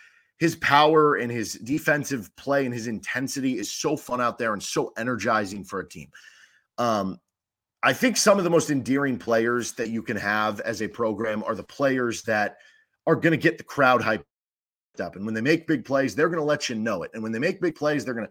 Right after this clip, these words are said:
you know, they're gonna hit their chest, they're gonna fist bump, they're gonna pump up the crowd. It's gonna get everybody going, and it adds momentum and juice to the team. Every team needs those players, and every pl-, player to a certain extent celebrates when they do something good.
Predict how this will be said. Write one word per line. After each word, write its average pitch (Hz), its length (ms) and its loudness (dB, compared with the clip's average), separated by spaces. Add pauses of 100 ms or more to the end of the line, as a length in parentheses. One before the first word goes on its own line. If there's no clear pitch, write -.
(180)
you 101 60 -8
know, 101 60 -6
they're 92 100 -8
gonna 107 140 -2
hit 151 120 -2
their 139 120 -4
chest, 110 420 -2
they're 143 140 -4
gonna 120 120 -8
fist - 360 -6
bump, 101 180 -6
they're 147 100 -8
gonna 135 120 -6
pump 139 340 -8
up 131 140 -4
the - 80 -18
crowd. 101 260 -4
It's - 100 -12
gonna 220 160 -4
get 185 180 2
everybody 156 280 2
going, 143 240 2 (220)
and 139 100 -2
it 135 80 0
adds 147 260 4
momentum 131 480 0
and 107 80 -6
juice 120 300 -6
to - 80 -14
the 95 100 -14
team. - 200 -18 (320)
Every 202 240 6
team 180 240 -4
needs 151 180 -2
those 113 160 0
players, 90 320 -10
and 226 140 6
every 233 300 6
pl-, - 200 -16 (640)
player 147 320 4
to 135 100 -4
a 135 60 0
certain 131 240 -4
extent 117 320 -6
celebrates 117 480 -2
when 113 100 -8
they 104 80 -6
do 98 140 -8
something 85 280 -16
good. 71 140 -16